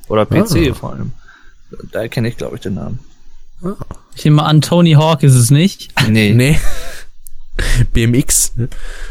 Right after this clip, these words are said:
Speaker 2: Dann haben wir noch Maurice White, Gründer der Band Earth, Wind and Fire.
Speaker 1: Mhm.
Speaker 2: Alter von vierundsiebzig verstorben.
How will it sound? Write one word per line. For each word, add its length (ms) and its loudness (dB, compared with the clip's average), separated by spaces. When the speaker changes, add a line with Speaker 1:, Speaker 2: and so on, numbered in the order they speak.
Speaker 2:
Dann 80 2
haben 40 2
wir 80 2
noch 260 0
Maurice 680 4
White, 680 0
Gründer 320 2
der 120 2
Band 480 2
Earth, 400 6
Wind 280 2
and 160 0
Fire. 440 0
Speaker 1:
Mhm. 220 4
Speaker 2:
Alter 200 4
von 160 2
vierundsiebzig 580 0
verstorben. 600 -2